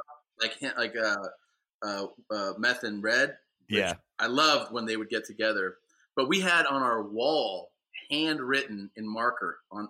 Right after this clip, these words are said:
Speaker 1: in the radio station, every one of Method Man's nicknames, a-, all his aliases. So it said, like,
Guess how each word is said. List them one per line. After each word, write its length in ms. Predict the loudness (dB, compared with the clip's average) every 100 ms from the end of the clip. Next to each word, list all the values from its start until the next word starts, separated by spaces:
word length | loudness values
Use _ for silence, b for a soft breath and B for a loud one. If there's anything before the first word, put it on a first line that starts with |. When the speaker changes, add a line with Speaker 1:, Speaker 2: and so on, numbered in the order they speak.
| -10
Speaker 1:
in 160 | -8
the 80 | -4
radio 280 | -4 -4 -4
station, 560 | -6 -8 -8 -10 -14 -16 _ 0
every 360 | 2 2 2 0
one 560 | -2 0 0 -2 -8 -14 _ _
of 160 | -6 -2
Method 300 | -2 -2 -4
Man's 300 | -4 -6 -6
nicknames, 540 | -6 -6 -6 -14 -8 -2
a-, 100 | 0
all 140 | 2 2
his 140 | 0 0
aliases. 520 | 0 0 -2 -8 -12
So 260 | -16 -6 -6
it 80 | -2
said, 220 | -2 -2
like, 180 | -2